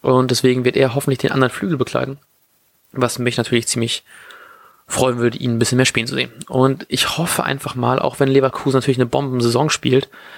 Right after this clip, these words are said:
was man auch natürlich nicht unterschätzen, ähm, sollte, dass die ein Top-Club sind, obwohl ihnen Spieler wie Jonathan Tah fehlen und Sven Bender, Lars, nee, Sven Bender,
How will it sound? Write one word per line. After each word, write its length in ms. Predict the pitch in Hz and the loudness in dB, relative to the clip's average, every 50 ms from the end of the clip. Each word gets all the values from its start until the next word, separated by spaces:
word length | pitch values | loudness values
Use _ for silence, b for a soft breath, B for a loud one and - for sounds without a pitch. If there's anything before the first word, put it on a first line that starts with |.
| B B B - | B B B -8
was 140 | 120 - - | -4 -2 0
man 140 | 127 117 | 0 0
auch 160 | - - 135 - | 0 0 0 -2
natürlich 300 | 131 - - 123 117 127 | 0 2 2 2 2 0
nicht 100 | 127 - | -2 0
unterschätzen, 760 | - 127 131 139 139 - - 127 120 120 120 120 120 127 - - | 2 2 4 2 2 0 0 0 0 -2 -2 -4 -6 -8 -4 -2
ähm, 380 | 120 117 117 117 113 113 113 B B B B B B B B B | 0 2 2 2 0 -2 -6 B B B B B B B B B
sollte, 460 | - - 120 131 156 151 - 135 127 | -6 -2 0 0 0 2 2 2 2
dass 500 | 123 123 113 - - - - - - - - _ | 2 0 0 0 -2 -4 -6 -8 -12 -14 -16 _
die 600 | - - - 160 135 127 123 123 120 117 120 - - - _ | -20 -20 -20 -14 -8 -6 -4 -2 -2 -2 -4 -6 -8 -10 _
ein 160 | - 120 120 117 | -4 -4 -4 -2
Top-Club 380 | - - - - - 156 - | -2 -4 -2 0 -2 -2 0
sind, 420 | - - 131 131 135 131 - - - - - | -2 -2 -2 -2 -2 -4 -6 -10 -10 -8 -4
obwohl 400 | - 131 113 117 123 131 143 143 | -2 -2 0 2 4 4 4 4
ihnen 320 | - 127 127 127 123 123 - | 4 2 0 0 -2 -4 -6
Spieler 340 | - - - 139 127 123 117 | -6 -4 0 2 2 2 2
wie 100 | 120 117 | 2 2
Jonathan 340 | 120 120 120 120 - 117 113 | 2 2 2 2 -2 -2 0
Tah 180 | - 127 127 | 0 0 0
fehlen 500 | 123 - - 123 120 120 120 120 117 127 - _ | 0 0 0 2 4 4 4 2 0 -2 -4 _
und 420 | - 123 120 123 123 123 120 - | 2 4 4 4 4 2 0 0
Sven 840 | - - - - - 135 123 123 123 127 127 127 131 165 214 247 247 | 0 0 0 -2 -4 -10 -14 -14 -14 -8 -4 -2 0 0 0 -2 -2
Bender, 260 | 220 226 220 214 220 | -2 -2 -2 -2 -2
Lars, 260 | 190 - - 170 - - | 0 -2 -2 -2 -4 -2
nee, 120 | 151 127 | -2 0
Sven 260 | - - - 233 180 | 0 0 0 0 0
Bender, 300 | 131 131 131 123 139 165 | -2 0 0 0 -2 -2